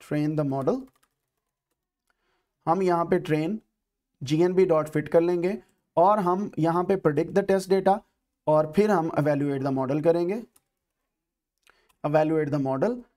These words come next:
accuracy score आ गया, क्लास कन्फ्यूजन मैट्रिक्स आ गया, और क्लासिफिकेशन रिपोर्ट। हम इन तीनों चीज़ों को यहाँ पे देखते हैं।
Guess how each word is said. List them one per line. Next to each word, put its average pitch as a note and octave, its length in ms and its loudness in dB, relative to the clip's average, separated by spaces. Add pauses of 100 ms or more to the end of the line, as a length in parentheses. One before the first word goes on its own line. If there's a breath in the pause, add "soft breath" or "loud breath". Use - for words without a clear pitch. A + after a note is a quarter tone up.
(220)
accuracy D#3+ 520 2
score G#3 180 2
आ G3 160 4
गया, F#3+ 220 0
क्लास D#3+ 320 0
कन्फ्यूजन D#3 460 0
मैट्रिक्स F#3+ 400 0
आ E3+ 100 4
गया, F3 160 -2
और E3+ 120 0
क्लासिफिकेशन C3+ 680 -4
रिपोर्ट। - 340 -8 (360)
हम F#3+ 140 0
इन B3 100 -2
तीनों G#3 260 0
चीज़ों E3 280 -2
को F#3 100 0
यहाँ D3+ 240 -2
पे C#3+ 120 -4
देखते - 340 -10
हैं। - 140 -10